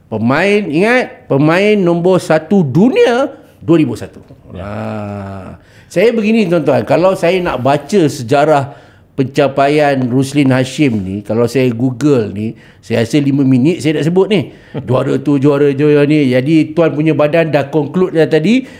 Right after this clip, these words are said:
Speaker 1: So, menjawablah pada mereka yang baru mengenali susuk tubuh ini, inilah dia, uh, pernah menjadi pemain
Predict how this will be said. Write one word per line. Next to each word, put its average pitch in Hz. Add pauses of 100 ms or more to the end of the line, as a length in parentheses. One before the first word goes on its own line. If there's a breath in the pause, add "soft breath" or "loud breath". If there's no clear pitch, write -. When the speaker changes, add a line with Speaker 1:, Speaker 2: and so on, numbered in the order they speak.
(180 loud breath)
Speaker 1:
So, 151
menjawablah 151
pada 135
mereka 151
yang 147
baru 294
mengenali 262
susuk 247
tubuh 240
ini, 233 (240 loud breath)
inilah 175
dia, 160 (240 loud breath)
uh, 123 (240)
pernah 202 (160)
menjadi 143 (400 loud breath)
pemain 180